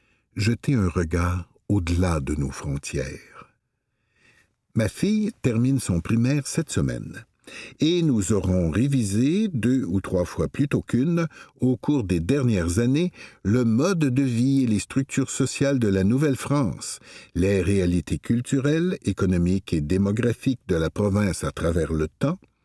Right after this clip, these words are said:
le système parlementaire local, quelques moments clés dont la révolte des patriotes, les Jeux olympiques et Expo soixante-sept.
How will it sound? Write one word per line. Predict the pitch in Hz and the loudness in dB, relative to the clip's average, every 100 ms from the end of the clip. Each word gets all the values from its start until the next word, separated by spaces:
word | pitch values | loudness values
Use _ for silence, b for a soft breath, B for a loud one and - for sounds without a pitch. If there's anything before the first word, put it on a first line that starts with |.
| b b b b b b | b b b b b b
le | - 180 | 0 0
système | - 160 - 135 92 | 0 -2 0 0 2
parlementaire | 98 90 92 90 82 90 80 | 2 2 2 2 0 0 0
local, | 78 113 139 107 110 135 160 156 B B B - | 0 0 0 0 0 0 0 -4 B B B -2
quelques | 151 196 151 | 0 0 0
moments | 143 147 143 135 135 - | 0 2 2 2 0 -2
clés | 98 113 120 69 - | 0 2 0 -2 -8
dont | 92 113 127 | -8 -2 0
la | 101 | 2
révolte | 87 90 90 85 85 | 0 0 0 -2 -4
des | 73 | -4
patriotes, | 78 92 - 117 127 160 - B B B B B _ | -4 -6 -2 0 0 -2 -6 B B B B B _
les | 87 82 78 | -2 0 0
Jeux | 76 107 113 | 0 0 2
olympiques | 123 127 - 175 - - b b - | 2 0 -2 -4 -6 -20 b b -4
et | - - - | -4 -4 -2
Expo | 135 - - - 143 | -4 -2 -6 -4 -4
soixante-sept. | - 127 - 123 - - 147 | -2 -2 0 -2 -4 -6 -8